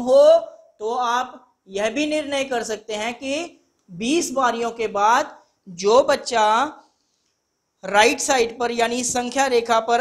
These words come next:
आगे की तरफ होगा वह जीत जाएगा, यानी वह ही, वो ही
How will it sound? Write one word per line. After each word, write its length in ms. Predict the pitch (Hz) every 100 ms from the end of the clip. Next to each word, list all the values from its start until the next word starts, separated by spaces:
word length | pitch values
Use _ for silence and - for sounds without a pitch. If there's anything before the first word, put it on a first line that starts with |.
| 233
आगे 280 | 196 185 214
की 120 | 226 240
तरफ 300 | 254 247 247
होगा 240 | 226 233
वह 260 | 226 208 226
जीत 320 | 180 185 175
जाएगा, 460 | 170 170 170 180 226
यानी 340 | 254 214 202 240
वह 260 | 196 185 180
ही, 240 | 180 180
वो 400 | 170 175 208 254
ही 560 | 240 220 254 339 -